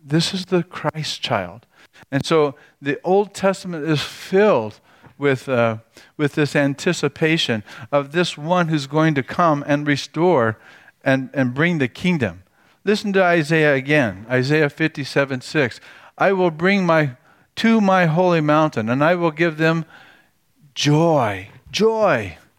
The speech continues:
in the house of prayer. Their burnt offerings and their sacrifices will be accepted on my altar, for my house will be called a house of prayer for all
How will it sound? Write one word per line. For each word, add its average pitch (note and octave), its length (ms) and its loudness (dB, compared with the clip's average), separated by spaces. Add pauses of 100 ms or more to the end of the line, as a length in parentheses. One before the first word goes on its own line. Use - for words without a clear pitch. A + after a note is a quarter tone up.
(360)
in C#3+ 120 -2
the C3 200 0
house D#3 280 -2
of C#3+ 120 -10
prayer. C3 500 -2 (540)
Their C3 160 0
burnt D3+ 260 0
offerings E3 520 -2
and B2+ 120 -2
their B2 100 0
sacrifices D3 840 -2
will C#3 180 -2
be C3 140 -2
accepted D3 680 -4 (360)
on C#3+ 160 2
my B2+ 180 2
altar, B2+ 520 0 (540)
for C#3 180 0
my D3 280 2
house D3+ 720 -2
will D#3+ 380 0
be C#3 180 0
called C3+ 540 0 (320)
a B2+ 80 2
house D3+ 440 -2
of C3 200 -2
prayer D3 340 2
for F#3+ 540 0 (1200)
all F#2 600 -2